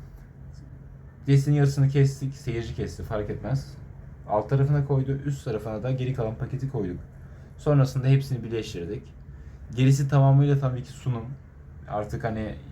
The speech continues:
yok desteğe bir kez dokunacağım ve elimi bir kez üzerinden geçirdiğim zaman artık tüm deste açılacak, sadece iki kart kapalı falan. O sunum işi tamamen size kalmış. İstediğiniz gibi sunabilirsiniz.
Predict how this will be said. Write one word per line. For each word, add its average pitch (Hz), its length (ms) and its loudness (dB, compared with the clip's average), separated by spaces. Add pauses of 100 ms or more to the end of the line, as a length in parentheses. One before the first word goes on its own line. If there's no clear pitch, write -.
yok 117 220 -6
desteğe 120 340 -2
bir - 80 -6
kez 107 200 -2
dokunacağım 113 580 -2
ve 113 260 -2 (560)
elimi 120 280 0
bir 131 80 -2
kez 127 160 4
üzerinden 120 420 -2
geçirdiğim 120 420 0
zaman 120 280 -4 (300)
artık - 340 -8
tüm 127 160 4
deste 117 320 -4
açılacak, 113 500 -4
sadece 117 300 -2
iki 120 180 -2
kart 123 260 -4
kapalı 120 300 -4
falan. 135 320 2 (580)
O 139 80 4
sunum 160 260 2
işi 143 180 -2
tamamen 143 340 4
size 139 340 4
kalmış. 101 380 -2
İstediğiniz 127 500 -2
gibi 117 140 -6
sunabilirsiniz. 135 800 2